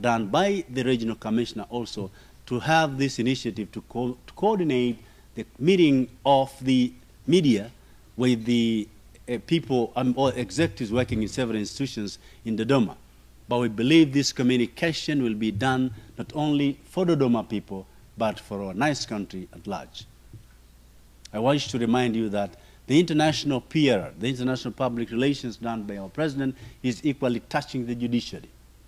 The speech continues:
Two days ago, I received a call from the court, chief court administrator of South Korea, requesting that he needs to visit Tanzania as soon as possible, after realizing,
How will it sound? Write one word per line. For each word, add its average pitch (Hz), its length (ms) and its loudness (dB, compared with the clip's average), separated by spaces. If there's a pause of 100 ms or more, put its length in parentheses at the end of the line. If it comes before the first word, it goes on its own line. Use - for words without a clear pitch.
(920)
Two 147 140 0
days 135 260 6
ago, 127 400 4
I 117 60 4
received 113 400 0
a 107 60 0
call 135 260 2
from 113 220 -2
the 98 80 -4
court, 127 300 -6
chief 147 220 -2
court 123 160 -2
administrator 120 760 0 (340)
of 117 220 0
South 127 320 -2
Korea, 131 400 0 (800)
requesting 147 480 0
that 135 140 0
he 131 100 0
needs 160 340 6
to 147 80 -2
visit 127 400 2
Tanzania 110 560 -2 (440)
as 110 120 -6
soon 120 140 -2
as 113 140 -6
possible, - 400 -8 (1300)
after 120 200 -4
realizing, 127 760 4